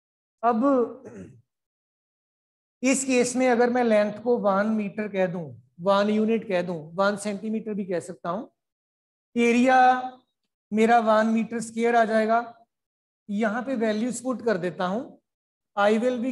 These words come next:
getting that R is equal to rho, L आपका one, area आपका वन, और आपका जो रो है, it is equal to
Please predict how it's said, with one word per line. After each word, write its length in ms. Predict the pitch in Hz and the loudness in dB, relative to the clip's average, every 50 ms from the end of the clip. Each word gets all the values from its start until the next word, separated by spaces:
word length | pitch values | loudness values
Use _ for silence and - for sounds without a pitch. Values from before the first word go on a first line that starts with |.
| 214 | -2
getting 420 | 233 220 214 220 240 247 247 233 226 | 0 -2 -2 -2 -4 -6 -4 -2 0
that 240 | 220 220 226 226 226 226 208 202 196 196 196 202 208 | 0 0 0 -2 -4 -4 -2 0 0 2 2 2 2
R 180 | 220 233 240 - - - _ _ _ _ _ _ _ _ _ - | 0 0 -2 -8 -16 -20 _ _ _ _ _ _ _ _ _ -6
is 240 | 226 226 208 170 202 | -4 -4 -4 -2 0
equal 480 | 220 214 220 - 233 240 233 220 226 | -2 -2 -2 -4 -4 -4 -4 -4 -4
to 220 | 254 247 240 214 190 | -6 -6 -6 -6 -4
rho, 640 | 190 196 196 196 208 208 220 220 214 185 165 147 - - - _ _ _ _ _ _ _ _ - 202 | -4 -2 0 0 2 2 2 2 2 0 -2 -8 -12 -20 -20 _ _ _ _ _ _ _ _ -6 -2
L 320 | 196 202 202 214 220 226 | 0 0 2 0 0 0
आपका 420 | 226 226 226 226 226 226 240 240 | 0 0 0 -2 -4 -4 -4 -2
one, 680 | 226 208 214 208 208 214 220 226 240 254 262 - - - _ _ _ _ _ _ _ _ 220 | -2 -2 -2 0 0 0 -2 -4 -6 -10 -14 -18 -20 -20 _ _ _ _ _ _ _ _ -10
area 400 | 214 214 214 208 214 214 220 214 | -8 -6 -6 -4 -2 0 0 0
आपका 320 | 208 196 208 - 214 202 | 0 -2 -4 -6 -6 -6
वन, 520 | 196 180 180 175 170 156 139 131 127 - - _ _ _ _ _ _ _ _ _ _ | -6 -6 -6 -8 -8 -8 -10 -14 -18 -20 -20 _ _ _ _ _ _ _ _ _ _
और 180 | - 202 214 208 | -2 2 2 4
आपका 440 | 214 208 202 202 202 - 226 226 226 | 4 4 4 2 0 0 2 2 2
जो 180 | 202 240 240 | 4 2 0
रो 340 | 226 202 196 196 202 214 220 | 0 2 2 2 4 4 4
है, 560 | 196 208 220 226 226 226 233 233 233 - - - _ _ _ - 208 | 2 2 2 2 2 2 0 -2 -8 -16 -20 -20 _ _ _ -8 -8
it 140 | 208 185 185 | -6 -6 -4
is 140 | 226 226 190 | -6 -6 -4
equal 420 | 185 220 214 - - 220 220 214 | -2 -2 -4 -2 -2 -2 -2 -2
to 160 | 208 - 233 | -2 -2 -4